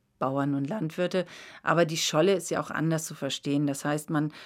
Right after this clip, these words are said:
man hat ein Anwesen, man hat möglichst eine Jagdpacht drumherum,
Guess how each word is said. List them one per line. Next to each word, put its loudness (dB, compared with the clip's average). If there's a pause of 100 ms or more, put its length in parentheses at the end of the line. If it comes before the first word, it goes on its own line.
(140)
man 0
hat 2
ein -2
Anwesen, 2
man 0
hat -4
möglichst -4
eine -2
Jagdpacht 0
drumherum, 0